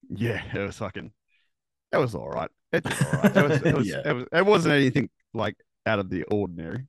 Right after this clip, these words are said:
Speaker 1: But,
Speaker 2: No, it
Speaker 1: um,
Speaker 2: sounds like
Speaker 1: it was
Speaker 2: for, at
Speaker 1: good.
Speaker 2: the time, it, like, broke through in a scene that was, like, very crowded, 'cause, like, that time
Speaker 1: Yeah.
Speaker 2: period, like, the Sydney scene was, like, seen on par with the Melbourne scene.
Speaker 1: Yeah,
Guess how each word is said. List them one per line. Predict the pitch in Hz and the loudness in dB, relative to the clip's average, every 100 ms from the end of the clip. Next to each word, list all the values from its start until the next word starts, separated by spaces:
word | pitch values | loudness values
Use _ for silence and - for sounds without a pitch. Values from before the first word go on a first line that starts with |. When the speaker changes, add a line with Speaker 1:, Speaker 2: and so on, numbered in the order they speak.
| _ | _
Speaker 1:
But, | 202 | -2
Speaker 2:
No, | 170 | 0
it | |
Speaker 1:
um, | 180 | 2
Speaker 2:
sounds | 185 180 | 2 2
like | 165 | 0
Speaker 1:
it | |
was | 170 | 2
Speaker 2:
for, | 143 | 2
at | 117 120 | 2 0
Speaker 1:
good. | |
Speaker 2:
the | 113 98 | 0 0
time, | 110 107 95 | 0 0 -2
it, | 87 | -4
like, | 101 | -6
broke | - 98 92 | -2 -2 -2
through | - 98 | -4 -2
in | 95 | -2
a | 90 87 | -2 -4
scene | - 107 95 | -4 -2 -2
that | 90 76 | -4 -6
was, | 90 | -4
like, | 90 87 | -6 -6
very | 90 92 90 87 82 82 - | -4 -4 -4 -6 -8 -10 -12
crowded, | - 85 78 82 73 - | -4 0 0 -2 -8 -10
'cause, | 92 85 | -8 -6
like, | 82 82 | -6 -4
that | 90 95 | -4 -4
time | - 85 85 | -6 -8 -8
Speaker 1:
Yeah. | - 87 | -6 -4
Speaker 2:
period, | 85 82 85 | -4 -6 -8
like, | 82 - _ - - - - | -8 -10 _ -20 -20 -8 -2
the | 107 | 2
Sydney | - 107 104 | 2 2 2
scene | 104 104 95 95 | -2 -2 -2 -2
was, | 95 | -2
like, | 95 92 | -2 -2
seen | - 95 87 | -4 -4 -4
on | 87 90 87 87 | -4 -4 -6 -6
par | - 90 87 | -2 0 0
with | 90 | -6
the | 95 | -6
Melbourne | 85 82 85 87 | -6 -6 -6 -8
scene. | 82 78 76 _ _ _ _ _ _ _ _ _ _ _ _ - 110 | -8 -10 -14 _ _ _ _ _ _ _ _ _ _ _ _ -20 -4
Speaker 1:
Yeah, | 107 107 90 | 0 0 -2